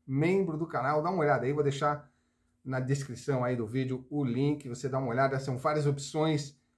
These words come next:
várias formas de você ser membro do canal, tem várias vantagens, vai fazer uma live exclusiva comigo, chat, enfim, informações, uma aproximação maior comigo.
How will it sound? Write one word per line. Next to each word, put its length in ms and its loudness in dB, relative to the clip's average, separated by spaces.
várias 300 -2
formas 460 2
de 80 -6
você 200 -6
ser 200 -4
membro 520 4
do 120 -4
canal, 640 0
tem 140 -8
várias 340 4
vantagens, 640 4
vai 140 -8
fazer 480 -6
uma 220 -4
live 220 0
exclusiva 460 -10
comigo, 600 -2
chat, 840 -2
enfim, 460 -8
informações, 720 -4
uma 100 -2
aproximação 560 -8
maior 300 -4
comigo. 520 -2